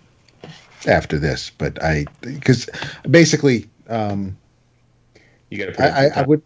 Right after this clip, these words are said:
Speaker 1: right, I would like to know what our plans are for the rest of, uh, for the rest of the year.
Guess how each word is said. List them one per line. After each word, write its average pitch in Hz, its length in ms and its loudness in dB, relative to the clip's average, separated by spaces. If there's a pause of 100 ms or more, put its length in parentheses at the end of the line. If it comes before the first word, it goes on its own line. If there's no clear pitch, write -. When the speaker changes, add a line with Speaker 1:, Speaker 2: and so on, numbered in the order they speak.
(380)
Speaker 1:
right, 139 280 4
I 120 140 -2
would 117 140 -4
like 113 180 0
to - 80 -10
know 107 100 -2
what 101 160 0
our 95 100 0
plans 95 340 -6
are 85 100 -6
for 85 160 -10
the 76 80 -10
rest 80 280 -6
of, 73 240 -10
uh, 71 220 -4
for - 140 -12
the - 40 -6
rest - 180 -6
of - 60 -18
the - 60 -10
year. - 140 -10